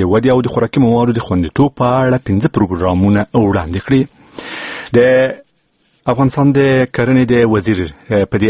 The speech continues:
اړه یو لړ څرګندونې کړي. تفصیل د مومن، د حمید مومن په راپور کې.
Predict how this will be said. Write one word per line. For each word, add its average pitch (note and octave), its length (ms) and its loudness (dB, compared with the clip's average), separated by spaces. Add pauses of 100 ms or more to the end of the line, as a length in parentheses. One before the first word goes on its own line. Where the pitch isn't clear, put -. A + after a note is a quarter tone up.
اړه G2 180 0
یو G2 100 2
لړ G2 140 -2
څرګندونې F#2+ 520 0
کړي. B2+ 220 2
تفصیل A#2 260 -4 (140)
د - 20 2 (320)
مومن، G2 340 -2 (140)
د G2 120 0
حمید G#2 280 -2
مومن F#2 240 -2
په F#2+ 80 -4
راپور G2+ 240 -6
کې. C#3+ 100 -2